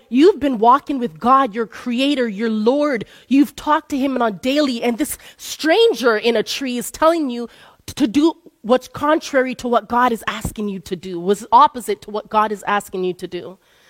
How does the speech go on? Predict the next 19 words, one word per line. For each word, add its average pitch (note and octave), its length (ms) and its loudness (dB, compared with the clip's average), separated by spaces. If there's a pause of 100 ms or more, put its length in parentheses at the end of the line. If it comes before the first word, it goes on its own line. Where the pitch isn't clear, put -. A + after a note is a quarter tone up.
(180)
And A3 140 0
she A#3 160 -12
takes A#3+ 300 -4
that F#3+ 240 -2
fruit F#3+ 340 -6
and F3+ 100 -8
she - 280 -16
eats G#3 300 -10
it, G3+ 180 0
and E3+ 160 -6
her E3 140 -8
husband F#3+ 440 -6
eats F#3+ 260 -10
it, F#3 120 -4
Adam G3+ 280 -2
eats G3 240 -12
it F#3 200 -12
as - 120 -16
well. F#3 360 -4